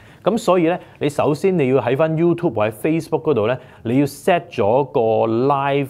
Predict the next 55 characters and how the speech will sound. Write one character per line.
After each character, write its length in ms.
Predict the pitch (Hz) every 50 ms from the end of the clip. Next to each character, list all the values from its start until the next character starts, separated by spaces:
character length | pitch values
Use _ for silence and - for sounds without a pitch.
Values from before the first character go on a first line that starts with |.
| -
嗰 180 | - 127 117 113
個， 100 | 104 113 101 98 98 98 95 95 95 95 -
呃， 280 | 117 101 92 90 90 87 - -
嗰 140 | 143 135 117
個 60 | 110
stream 460 | 104 - - - 139 131 127 131 127
先。 340 | 110 - - 123 110 101 85 - - - - _ - - - - - -
咁 140 | - 165
當 140 | 208 233 226
你 40 | 202
set 220 | 170 - 220 185
好 80 | 170 170
咗 140 | 147 151 139
啦， 160 | 143 127 -
你 60 | 120 131
會 160 | 143 160 147
見 180 | 151 165 160
到 120 | 151 170 190
而 100 | 160 104
家 120 | 123 165
喺 180 | 165 - 127 127
呢 120 | 156 185
度 140 | 175 143 117
上 260 | - - 113 107 110
高 120 | 113 151 160
咧， 100 | 170 175
你 100 | 151 120
會 140 | 117 123
見 200 | 120 - 131 123
到 120 | 120 127 143
有 180 | 143 120 117
一 40 | 135
個 120 | 135 - 110
stream 460 | 110 - - - 156 160 151 156 147
嘅 100 | 123 107
公 180 | - 127 127
仔 120 | 120 107 95
嘅。 240 | 82 90 90 82 - - - - - - - - - - -
咁 120 | - 180
咧， 100 | 233 269 269 - - - - - - - - - _ _ -
你 180 | 117 139 175
只 140 | 180 - 196
係 100 | 226 208
需 260 | 156 - - 214 208 175
要 40 | 143
佢 80 | 143
都 80 | 156 180
講 180 | - 139 151
咗 60 | 160 143
效 120 | 131 117
率 60 | 131 143
俾 80 | 139 135
你 60 | 123
聽 140 | 117 135 127
啦。 120 | 120 101